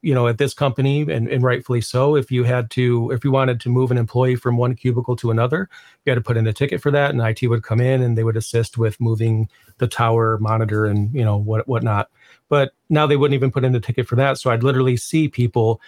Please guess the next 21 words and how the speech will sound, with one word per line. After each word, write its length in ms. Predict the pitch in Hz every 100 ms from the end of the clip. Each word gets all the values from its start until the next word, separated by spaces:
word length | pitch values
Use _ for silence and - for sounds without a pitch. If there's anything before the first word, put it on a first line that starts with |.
| - _ -
physically 520 | 147 147 123 147 131
moving 420 | 135 151 131 131
their 180 | 127 139
own 200 | 143 135
computers 500 | 123 147 151 135 120
around 320 | 123 135 139
the 100 | 127
company 460 | - 170 139 120 117
because, 480 | 127 - 127 120
you 80 | 123
know, 120 | 131
God 260 | 123 131 143
forbid, 320 | 131 123 147
putting 240 | - 147 170
in 80 | 147
a 80 |
ticket. 460 | - 208 147 139 - _ - - -
And 380 | 175 151 147 143
it 120 | 143
became 380 | 160 160 160 156
this 160 | 139